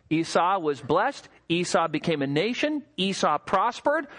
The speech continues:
But because he made the most important covenant with Jacob and didn't make it with Esau, he showed preference to Jacob and not Esau. Therefore,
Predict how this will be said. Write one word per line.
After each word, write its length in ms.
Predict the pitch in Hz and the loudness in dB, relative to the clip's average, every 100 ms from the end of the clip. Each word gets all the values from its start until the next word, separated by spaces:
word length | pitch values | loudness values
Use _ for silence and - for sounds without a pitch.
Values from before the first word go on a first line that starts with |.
| - - | -14 -2
But 200 | 170 185 | 0 2
because 420 | 196 - 330 349 | -2 2 0 0
he 220 | - 254 | -4 -2
made 560 | 220 214 262 311 320 175 | 0 0 0 0 -2 0
the 80 | 208 | 0
most 480 | 196 240 320 - 254 | 2 2 0 -2 -2
important 680 | 202 - 285 277 226 214 | -2 0 0 0 -2 -6
covenant 540 | - - 277 247 160 - | -2 0 2 0 -2 0
with 240 | 196 151 | -2 0
Jacob 600 | 135 180 269 - 135 123 - | 0 2 2 0 -2 -2 -2
and 300 | 202 190 127 | -2 -2 -2
didn't 420 | 175 320 370 330 - - | 0 0 0 -4 -6 -10
make 380 | - 160 240 277 | -2 2 2 2
it 160 | 247 - | -2 0
with 180 | 180 - | -2 0
Esau, 460 | 254 294 160 139 - - | -2 0 2 0 -2 -2
he 160 | 247 | -2
showed 400 | 233 - 240 196 | 0 0 0 0
preference 560 | - - 349 - 294 226 | -2 0 2 0 -2 -2
to 100 | 214 | -4
Jacob 560 | 175 135 240 269 139 185 | -2 0 0 0 -2 0
and 180 | 202 247 | 0 2
not 260 | 294 311 - | 2 0 -2
Esau. 560 | 240 262 277 - 151 156 - - | -2 -2 0 2 2 2 -4 -2
Therefore, 880 | 160 247 254 - 247 190 151 175 | 2 2 0 0 2 2 2 0